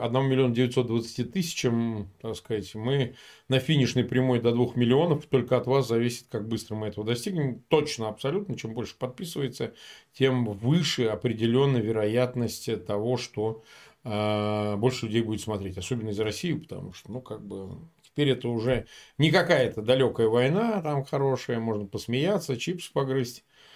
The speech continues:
Тут вот один тридцать трёхлетний, как мы говорили, айтишник поехал из Райффайзенбанка, через недельку вернулся в пакетах таких почти айтишных. Вот, так что, я думаю, это будет полезно. Как можно большему числу людей смотреть, подписываться и так далее.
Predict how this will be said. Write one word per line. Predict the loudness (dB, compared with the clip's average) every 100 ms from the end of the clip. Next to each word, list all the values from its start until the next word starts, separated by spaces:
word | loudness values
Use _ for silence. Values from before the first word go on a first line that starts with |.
| -20 -20 _ _
Тут | -8 -2
вот | -2 0
один | 0 2 2
тридцать | 0 2 0 2
трёхлетний, | 0 2 0 0
как | -2 -2
мы | -2
говорили, | 2 2 4 2
айтишник | 2 0 -2 -4 0
поехал | 2 2 2 0 0 2
из | 0 0
Райффайзенбанка, | 0 0 0 0 0 0 -2 -2
через | -2 0
недельку | 4 4 4 2 2
вернулся | 2 0 -2
в |
пакетах | -4 0 2 0 -6 _ _ _ _ _
таких | -8 -6 -2
почти | -2 0 2
айтишных. | 2 0 -4 -4 -10 -12 -6
Вот, | -4 -4
так | -6 -8
что, | -4
я | -2 0
думаю, | 0 2 2 0
это | -2
будет | -4 -4 -2
полезно. | -2 -2 -4 -10 -10 -18 -20 -20 -6
Как | 0
можно | 0 2
большему | 4 2 2 -6
числу | -6 -2 -2
людей | 0 -2
смотреть, | -2 -2 0 -2 -2
подписываться | -6 -4 -6 -8 -8
и | -10
так | -6 -6 -6
далее. | -6 -6 -4 -6 -2 0 0